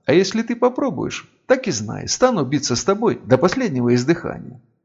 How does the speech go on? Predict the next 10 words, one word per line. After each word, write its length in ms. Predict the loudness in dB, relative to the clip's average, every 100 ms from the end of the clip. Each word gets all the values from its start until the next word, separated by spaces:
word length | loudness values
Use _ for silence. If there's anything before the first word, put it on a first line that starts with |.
| _
Монах 400 | -2 0 0 -4
склонил 420 | -4 -2 -2 -2 -4
голову 420 | -4 -6 -6 -8
и 80 | -4
ничего 400 | -2 0 0 0
не 140 | 2
ответил. 560 | 0 -2 -6 -8 -10 -18 -20 _ _ _ _ _ _ _
Бородатые 680 | 0 4 6 4 0 -2 0
коренастые 720 | 2 2 2 0 0 0 2
воители, 720 | 2 0 -2 -4 -6 -8